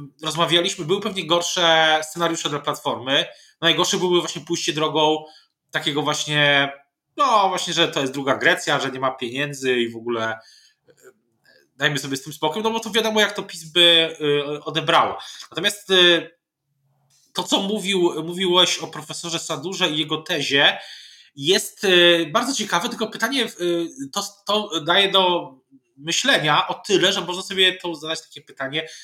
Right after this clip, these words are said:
a czy w takim razie w ogóle Platforma jest w stanie wygrać wybory, skoro w tym populizmie niespecjalnie jest, e, wiarygodna, co też jest efektem wieloletnich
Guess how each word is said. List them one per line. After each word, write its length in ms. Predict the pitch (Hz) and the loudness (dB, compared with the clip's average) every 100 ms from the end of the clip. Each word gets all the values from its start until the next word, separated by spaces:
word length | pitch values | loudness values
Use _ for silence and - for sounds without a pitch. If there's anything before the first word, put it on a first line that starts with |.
| - | -20
a 60 | - | -14
czy 100 | - | -12
w 40 | |
takim 240 | - - 151 | -10 -8 -6
razie 200 | 147 151 | -4 -4
w 80 | |
ogóle 260 | 147 135 143 | -6 -2 -2
Platforma 440 | 151 143 147 139 | -2 -6 -6 -2
jest 220 | 180 311 - | 0 -2 -8
w 40 | |
stanie 460 | - 151 139 123 - - _ _ 123 | -6 -4 -2 -4 -8 -18 _ _ -20
wygrać 500 | 120 139 139 139 117 | -2 0 4 2 0
wybory, 440 | 135 127 113 104 | -2 0 0 -2
skoro 400 | - 139 151 147 - - | -4 4 4 4 -4 -18
w 60 | _ | _
tym 140 | 160 | -4
populizmie 760 | 151 147 165 190 214 196 165 156 - _ | -4 -2 -4 -2 2 4 4 2 -10 _
niespecjalnie 920 | 147 156 - - 185 180 175 151 - _ _ | -10 -10 -10 -2 0 2 2 2 -2 _ _
jest, 420 | 143 160 160 - 151 | -8 -8 -8 -6 2
e, 280 | 147 143 | 4 4
wiarygodna, 840 | 135 156 147 143 127 120 135 196 - - _ _ _ _ _ _ | 2 2 2 2 2 2 2 0 -6 -20 _ _ _ _ _ _
co 120 | - | -14
też 180 | - 185 | -8 -2
jest 160 | 185 - | 0 0
efektem 640 | - - - 165 151 147 | -2 -2 2 2 2 -6
wieloletnich 680 | 151 208 220 214 - 151 - | -4 0 2 2 0 -6 -8